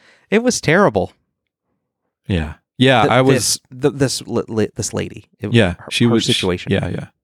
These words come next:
Speaker 2: yeah. I agree. It's weird when they have a part like that. Like, 'cause she, it was kind of a prominent part and just, like, zero lines. Like, I mean, maybe they
Speaker 1: Mm-hmm.
Speaker 2: got cut. Y-, you know, she could have had lines. Who knows?
Speaker 1: That's why it was, yeah, that's why it was so, au-,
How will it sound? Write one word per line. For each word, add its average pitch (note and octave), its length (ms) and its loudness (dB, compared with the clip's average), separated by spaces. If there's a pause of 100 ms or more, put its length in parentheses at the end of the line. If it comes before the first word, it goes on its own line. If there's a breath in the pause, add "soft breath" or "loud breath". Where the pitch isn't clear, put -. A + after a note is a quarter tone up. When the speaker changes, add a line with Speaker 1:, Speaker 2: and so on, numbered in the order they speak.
Speaker 2:
yeah. - 180 -10 (100)
I A2+ 120 2
agree. A2 380 4 (260 soft breath)
It's D3+ 180 2
weird A3 300 4
when A#2+ 120 6
they A2+ 120 6
have B2 160 4
a G2+ 80 4
part A2 240 2
like F#2+ 220 0
that. - 240 -2 (120)
Like, B2+ 160 2
'cause F#3+ 180 0
she, - 200 -10
it A#3 80 0
was A#3 180 -2 (280)
kind D4+ 200 2
of G3 80 2
a G#2+ 60 4
prominent A2+ 500 2 (260)
part - 340 -2 (240)
and G2+ 120 0
just, G2 160 -2
like, F#2 180 0
zero F2+ 480 2
lines. - 560 -6
Like, - 260 -10 (260 loud breath)
I B2 80 2
mean, C3+ 160 6
maybe E3 240 6
they B2+ 100 6
Speaker 1:
Mm-hmm. A2 60 4
Speaker 2:
got G2 200 0
cut. - 280 -4 (120)
Y-, - 200 -10
you G2 80 0
know, B2+ 100 0
she - 160 -2
could - 140 0
have - 80 -6
had - 180 -6
lines. - 300 -12
Who - 100 -12
knows? - 320 -16 (800 loud breath)
Speaker 1:
That's B2+ 220 -2
why A#2 140 2
it G2+ 60 4
was, - 260 -4
yeah, A#2+ 200 4
that's A2+ 220 2
why C#3 140 4
it A2+ 140 4
was G2 140 -2
so, G#2 340 2
au-, G#2 160 4